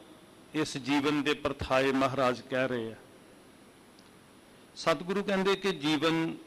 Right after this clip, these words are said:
ਸਾਰਿਆਂ ਨੂੰ ਇੱਕੋ ਜਿਹਾ ਮਿਲਿਆ। ਸਾਰੇ ਇਨਸਾਨ ਧਰਤੀ ਤੇ ਵਾਹਿਗੁਰੂ ਜੀ ਦੀ ਇੱਕੋ ਹੀ ਪ੍ਰਕਿਰਿਆ ਨਾਲ ਆਏ ਨੇ। ਸਾਰੇ ਇਨਸਾਨਾਂ ਦੇ ਅੰਦਰ ਪਰਮੇਸ਼ਰ ਦੀ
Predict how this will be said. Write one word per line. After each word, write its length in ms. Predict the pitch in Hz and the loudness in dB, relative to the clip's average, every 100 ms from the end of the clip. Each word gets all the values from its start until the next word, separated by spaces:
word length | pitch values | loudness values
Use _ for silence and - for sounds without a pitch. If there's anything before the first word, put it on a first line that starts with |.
| - - | -20 -20
ਸਾਰਿਆਂ 540 | - - 139 139 147 160 | -16 0 4 4 4 2
ਨੂੰ 120 | 165 | -2
ਇੱਕੋ 260 | 151 - 165 | -4 -2 0
ਜਿਹਾ 220 | 160 156 | 0 0
ਮਿਲਿਆ। 380 | 151 139 139 - - - - - - - - - - - - - - - - - | 0 0 -2 -4 -16 -20 -20 -20 -20 -20 -20 -20 -20 -20 -20 -20 -20 -20 -20 -20
ਸਾਰੇ 400 | - 147 147 170 | -2 4 6 6
ਇਨਸਾਨ 500 | 170 160 - 143 143 | 4 0 2 2 2
ਧਰਤੀ 460 | 143 151 - - 143 | 2 -2 -2 -2 -2
ਤੇ 460 | 143 147 143 143 - - - - - 135 | 0 2 2 0 -4 -20 -20 -20 -18 -4
ਵਾਹਿਗੁਰੂ 440 | 131 151 147 156 | 2 2 2 0
ਜੀ 160 | 139 151 | 0 -2
ਦੀ 120 | 151 | -2
ਇੱਕੋ 220 | 143 165 | -2 -2
ਹੀ 40 | 160 | -2
ਪ੍ਰਕਿਰਿਆ 540 | - 147 139 139 139 | -4 -4 0 4 4
ਨਾਲ 240 | 139 135 | 4 4
ਆਏ 220 | 135 135 139 | 4 4 2
ਨੇ। 180 | 139 - - - - - - - - - - - - - - - - - - - | -2 -8 -18 -20 -20 -20 -20 -20 -20 -20 -20 -20 -20 -20 -20 -20 -20 -20 -20 -14
ਸਾਰੇ 380 | - 156 165 180 | 4 6 8 6
ਇਨਸਾਨਾਂ 580 | 180 156 156 151 160 | 2 2 2 4 4
ਦੇ 140 | 156 156 | 4 2
ਅੰਦਰ 320 | 143 139 151 | 2 2 0
ਪਰਮੇਸ਼ਰ 640 | 139 143 143 143 143 151 | 0 0 2 2 0 -4
ਦੀ 440 | 131 143 147 143 | -2 0 2 0